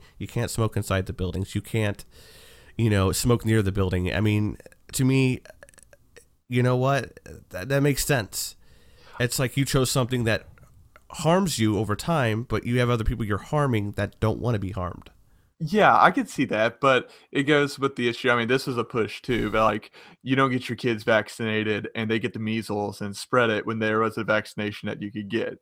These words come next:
Speaker 2: you know? Like, it's the option. You can quit if you want to, but you can still smoke. And, like, the whole issue of, like, saying, "Oh, you can't smoke here." I think that's fine, like, having just a designated smoking area,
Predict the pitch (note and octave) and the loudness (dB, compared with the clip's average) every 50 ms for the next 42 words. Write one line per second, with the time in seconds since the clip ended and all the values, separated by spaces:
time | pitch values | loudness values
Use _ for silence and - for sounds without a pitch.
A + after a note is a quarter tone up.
0 | _ _ A2 A2 G#2+ G#2 G#2 G#2 G#2 A2+ - _ _ _ _ _ _ _ _ _ | _ _ -6 -2 -2 -2 -2 -2 -4 -6 -8 _ _ _ _ _ _ _ _ _
1 | _ A2+ A#2 A2+ G#2 - - - - - - _ _ _ _ _ _ _ _ _ | _ 4 4 4 4 2 -2 -8 -18 -20 -20 _ _ _ _ _ _ _ _ _
2 | _ _ C3 C3 B2+ - - C#3+ C#3+ C3+ C#3 E3 F#3 F3+ - F3+ D#3 C#3 D3 D#3+ | _ _ 0 0 0 0 4 6 8 10 10 10 8 6 4 -2 -2 -2 -2 -2
3 | - F#3 G3 G3+ F#3 F3+ - F3 E3+ E3 D#3 D#3 - B2+ B2+ C#3 D3+ C#3 - - | -2 -2 -2 -2 -2 -4 -2 -2 -2 -2 -2 -4 -4 -2 2 2 2 0 -2 -4
4 | B2+ A2 G#2 G2+ A2+ A2+ F3+ E3+ - A2+ A2+ - - - F3 E3 C#3 - - - | -4 -4 -2 -2 -4 -6 -6 -6 -8 -10 -10 -8 -2 0 2 2 2 0 -4 -12
5 | - B2+ C3 B2+ A2 G2+ G#2 G#2 - - _ _ - C3 C#3 C#3+ C#3 C#3 - C3+ | -6 -2 2 2 2 2 0 -4 -10 -14 _ _ -2 2 4 4 4 4 2 -2
6 | C3 E3 F3 E3 D#3 D3+ D3 - - C#3+ C3 B2 A#2+ A2+ G#2 A#2 A2 G#2 G2+ - | 0 2 2 2 2 0 -2 -4 -2 0 2 4 2 2 2 2 0 0 -2 -4
7 | - _ _ _ _ _ _ _ _ _ _ _ _ _ - - - - C#3 C3 | -8 _ _ _ _ _ _ _ _ _ _ _ _ _ -14 -6 2 4 4 4
8 | B2+ A#2+ A#2+ - A#2 C3 B2+ A2 A2+ - - C3 A2+ - - - - A2+ A2+ - | 4 2 2 4 4 4 4 2 -2 -4 -4 -4 -4 -4 -6 -4 -4 -2 -2 -2
9 | - C3 C3 - - D3 E3+ - A#3+ G3 F#3+ C#3+ - - - _ A#2 G#2 G#2 A2 | -2 0 2 6 6 6 6 4 0 0 0 0 0 -2 -2 _ 0 2 2 2
10 | B2+ C3 A#2+ G#2+ - - B2 A#2 A2 A#2 A2 A2+ G#2 - A#2 G2+ - A#2+ A2+ G#2 | 2 2 0 0 0 2 0 0 0 0 -4 -6 -8 -10 -12 -4 -2 -2 -2 -2
11 | A2 A2 A2+ A2 G#2+ G#2 G2 - - - G#2+ G2+ - - G#2 G#2 G#2 A2 A2 A2 | -4 -4 -4 -4 -4 -4 -8 -10 -8 -8 -8 -6 -6 -6 -6 -4 -2 -2 0 0
12 | A2 A2+ A2+ | 2 2 0